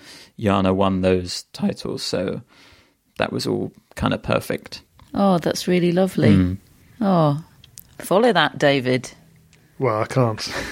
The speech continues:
Speaker 3: Uh, I, <laughs> whenever I think back to our interviews over the summer, I think your one with Hannah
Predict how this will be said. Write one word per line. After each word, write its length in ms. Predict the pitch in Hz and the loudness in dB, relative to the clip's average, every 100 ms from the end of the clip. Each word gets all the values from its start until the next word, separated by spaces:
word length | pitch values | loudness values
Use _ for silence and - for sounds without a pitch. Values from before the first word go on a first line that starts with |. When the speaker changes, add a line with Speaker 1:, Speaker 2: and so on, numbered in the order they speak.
| - - - | -14 -16 -2
Speaker 3:
Uh, 40 | |
I, 500 | - - - 208 175 - | 0 4 4 4 4 4
<laughs> 40 | |
whenever 300 | 175 180 185 | 4 4 4
I 60 | 180 | 2
think 260 | - 175 147 | 2 0 0
back 260 | 156 - | -2 -2
to 560 | - 143 135 131 127 131 | 0 2 4 4 2 -2
our 240 | 143 131 127 | 0 2 2
interviews 400 | 127 127 123 120 | 0 0 0 2
over 180 | 127 117 | 2 2
the 80 | 120 | 0
summer, 420 | - 127 127 120 | 2 2 2 0
I 100 | 120 | 0
think 240 | - 147 139 | -2 -4 0
your 220 | 135 127 | 2 2
one 260 | 127 127 | 2 0
with 340 | 123 135 120 117 | 2 0 0 -2
Hannah 520 | 139 127 120 120 123 | 0 2 0 -4 -8